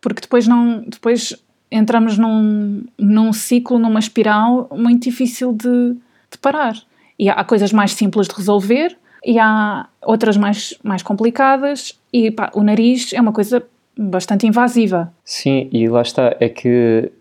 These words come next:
Speaker 2: é que tu vais estar a resolver, eh, um problema para responder a uma pressão social ou, ou um conceito de beleza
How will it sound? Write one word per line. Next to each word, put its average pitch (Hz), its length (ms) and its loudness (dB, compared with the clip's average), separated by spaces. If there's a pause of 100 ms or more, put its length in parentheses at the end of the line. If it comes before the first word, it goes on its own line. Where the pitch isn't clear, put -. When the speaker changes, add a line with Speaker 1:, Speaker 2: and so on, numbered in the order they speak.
(340)
Speaker 2:
é 117 80 0
que 110 80 -10
tu 117 140 -4
vais 117 160 2
estar 117 260 -2
a 104 100 2
resolver, 101 760 -2
eh, 101 280 -2
um 110 120 -10
problema 117 500 0
para 123 200 -4
responder 120 600 0
a 123 60 2
uma 123 200 -2
pressão 113 760 -4
social - 560 0
ou, 92 280 2
ou 104 260 2
um 101 40 -4
conceito 110 640 -4
de 107 60 -10
beleza 110 600 0